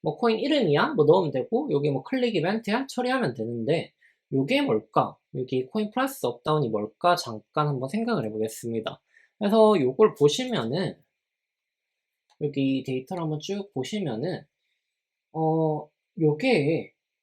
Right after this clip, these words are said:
요거랑 요게 뭐 현재 가격이 뭐 올랐고 내렸고를 나타내주는 것 같아요.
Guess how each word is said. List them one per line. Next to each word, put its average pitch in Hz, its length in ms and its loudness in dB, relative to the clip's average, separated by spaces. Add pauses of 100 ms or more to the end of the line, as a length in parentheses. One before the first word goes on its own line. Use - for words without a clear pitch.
(240)
요거랑 151 500 2
요게 220 560 -2
뭐 113 300 -4
현재 214 500 -2
가격이 143 480 -4
뭐 123 140 -4
올랐고 208 400 0
내렸고를 175 800 2
나타내주는 143 760 -2
것 120 80 -2
같아요. 110 680 -4